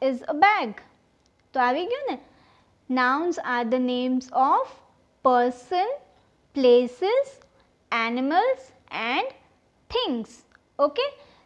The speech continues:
So let us have some more nouns. Names of people. બધા માણસોના આપણે નામ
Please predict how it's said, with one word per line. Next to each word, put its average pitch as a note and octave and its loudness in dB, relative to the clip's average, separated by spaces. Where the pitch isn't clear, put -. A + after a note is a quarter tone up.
So F4 -6
let C4+ -2
us A#4+ -2
have C#4 0
some A#4 -2
more C#5+ -6
nouns. A#3 -6
Names C4 -2
of C5 -2
people. B3+ 2
બધા C4+ 4
માણસોના D#4+ -2
આપણે F4 -4
નામ C#4 0